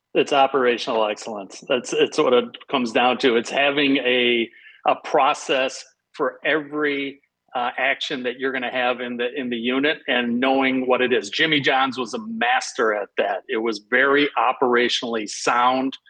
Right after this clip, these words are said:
Uh, Chick-fil-A is the same way. There isn't anything that's left to chance. And it's as simple as that. You can either go in there and just kind of fake it, or you can go in there and say, "I'm gonna do these fourteen things today, and if I do, I'm gonna execute well,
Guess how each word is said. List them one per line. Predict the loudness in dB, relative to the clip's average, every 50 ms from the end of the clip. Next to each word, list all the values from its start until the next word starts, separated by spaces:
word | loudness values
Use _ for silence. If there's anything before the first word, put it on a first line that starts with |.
| _ _ _ _ _ _ -2
Uh, | 0 2 2 2 0
Chick-fil-A | 0 0 0 0 -2 -2 -2 0 2 4 4 4 4 4 4 2
is | 2 -2 -4 -4 -4 -6
the | -10 -12
same | -12 -8 -6 -4 -4 -4 -4 -4
way. | -2 0 0 0 0 -2 -6 -6 -2
There | 2 4 4 6 4
isn't | 4 2 2 0 -2 -4 -6 -12 _ _
anything | -2 0 0 0 -2 -2 -2 -4 -2 0
that's | -2 -2 -2 -4
left | -2 2 2 2 2 2 _ _ _ -14
to | -12
chance. | -8 -8 -8 -8 -8 -10 -12 -14 _ -18 -18 -18 -20 _ _ _ _ _ _ _ _
And | -6 -2 0 0
it's | 0 0 -4 -8
as | -8 -6 -6 -8 -8
simple | -4 -2 -2 -2 0 0 2 4 4
as | 2 2 0 -2
that. | -2 -2 -2 -4 -8 -10 -10
You | -8 -4 -4 -4 -2
can | -2 -2 0
either | 0 0 0 0 2
go | 2 2 2 2
in | 0 0
there | 0 0 0 0
and | 0 -2
just | -2 -4 -2 -2
kind | -2 0 0 -2
of | -2
fake | -2 0 0 0 2 2
it, | 0 0 2
or | 0 0
you | 0 0 -2 -2
can | -4 -2
go | 0 0 0 0
in | 0 0
there | 0 0 0
and | 0 -2
say, | -2 0 0 2 2 0 -2 -4 _ _ -4 -2
"I'm | -2 0
gonna | 0 0 0
do | 2 2 2 2
these | 2 0 -2 -2 -4
fourteen | -2 0 2 2 0 -2 -4 -4 -4 -4 -4
things | -4 -4 -4 -4 -4 -6 -4
today, | -4 -2 0 2 2 2 0
and | 0 -2
if | -2 -2
I | 0 -2 -2
do, | -2 -2 0 0 2
I'm | 2 0
gonna | 0 -2 -2 -2
execute | -4 -4 -4 -8 -12 -6 _ -2 -2 -2 0
well, | 0 2 4 4 2 2